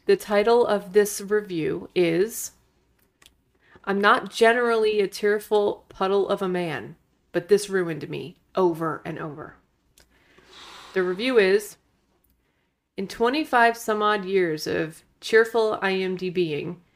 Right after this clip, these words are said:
this is probably the third review I've felt moved enough to write. Went in with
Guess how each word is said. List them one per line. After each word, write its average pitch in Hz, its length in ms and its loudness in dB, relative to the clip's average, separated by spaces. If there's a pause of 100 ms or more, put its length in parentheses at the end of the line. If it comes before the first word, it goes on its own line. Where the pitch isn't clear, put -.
(400)
this 240 320 -2
is 294 140 -4
probably 262 800 -2
the 208 180 -2
third 226 600 2
review 196 580 2
I've 170 220 0
felt 196 480 -2
moved 208 420 -2
enough - 540 -2 (1600)
to 185 540 0 (300)
write. - 540 -2 (1200)
Went 233 300 0
in 254 280 -2
with 214 260 -2